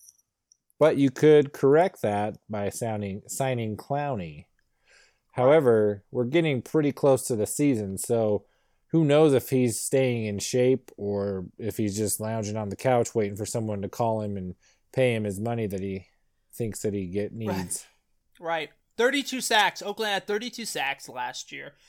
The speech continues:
Speaker 1: What was
Speaker 2: Don't
Speaker 1: the year
Speaker 2: know.
Speaker 1: before? Like, thirteen?
Speaker 2: The year before was bad. Well, uh, oh, wait, here, let me, I'll tell, I'll tell you right now.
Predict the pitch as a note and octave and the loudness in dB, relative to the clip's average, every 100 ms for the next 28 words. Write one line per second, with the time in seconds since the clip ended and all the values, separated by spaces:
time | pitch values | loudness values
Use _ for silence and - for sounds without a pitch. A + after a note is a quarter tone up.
0 | _ B2+ C#3+ D3+ C#3 F#3+ C3 B2+ C3 B2 | _ 2 4 6 4 4 4 4 4 2
1 | - B2+ A2 F#2 _ _ _ _ _ A2 | 4 4 4 0 _ _ _ _ _ -6
2 | G2+ - A#2+ - A#2+ B2 C3+ - _ _ | -4 -2 -2 -4 -8 -8 -10 -16 _ _
3 | _ _ _ _ _ _ - F3+ F3+ D#4 | _ _ _ _ _ _ -18 -14 -8 -8
4 | D4 - F3 D3 C3+ - - A#2 A#2+ B2+ | -6 -8 -10 -12 -18 -20 -20 -18 -18 -18
5 | C#3+ - E3 F3 E3+ F3+ G3+ G3 F3+ F#3 | _ -12 -8 -8 -10 -10 -8 -8 -8 -8
6 | F3+ F3 F3+ F3 G#3+ G#3+ F3+ - G#3 G3 | -10 -10 -10 -10 -14 -14 -14 -14 -14 -14
7 | F#3+ A#3+ A#3 | -16 -18 -20